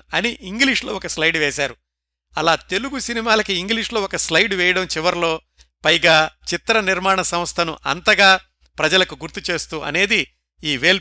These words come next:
పిక్చర్స్ తోటే మొదలయ్యింది అని చరిత్రకారులు చెబుతూ ఉంటారు. సీతా కళ్యాణం చిత్రం ఎంతగా విజయవంతమయ్యిందంటే, ఆ తర్వాత చాలామంది నిర్మాతలు సినిమాలు తీయడానికి ముందుకు రావడమే కాకుండా,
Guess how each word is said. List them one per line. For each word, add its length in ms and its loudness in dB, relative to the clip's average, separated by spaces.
పిక్చర్స్ 360 -4
తోటే 220 -4
మొదలయ్యింది 580 0
అని 160 -2
చరిత్రకారులు 480 -4
చెబుతూ 340 -12
ఉంటారు. 320 -4
సీతా 440 0
కళ్యాణం 460 2
చిత్రం 400 -4
ఎంతగా 520 0
విజయవంతమయ్యిందంటే, 1300 0
ఆ 80 0
తర్వాత 540 -2
చాలామంది 500 2
నిర్మాతలు 600 -4
సినిమాలు 460 -2
తీయడానికి 500 -4
ముందుకు 300 -10
రావడమే 360 0
కాకుండా, 560 0